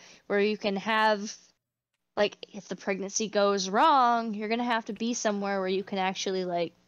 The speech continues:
have equipment to help you. Otherwise, you are also screwed.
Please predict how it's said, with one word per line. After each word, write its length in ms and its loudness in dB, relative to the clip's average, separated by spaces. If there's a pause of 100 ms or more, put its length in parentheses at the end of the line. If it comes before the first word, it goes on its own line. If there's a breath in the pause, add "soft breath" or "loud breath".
(120)
have 280 0
equipment 720 0
to 420 0 (560)
help 260 2 (160)
you. 300 0
Otherwise, 460 0
you 160 4
are 100 4
also 240 0
screwed. 440 -8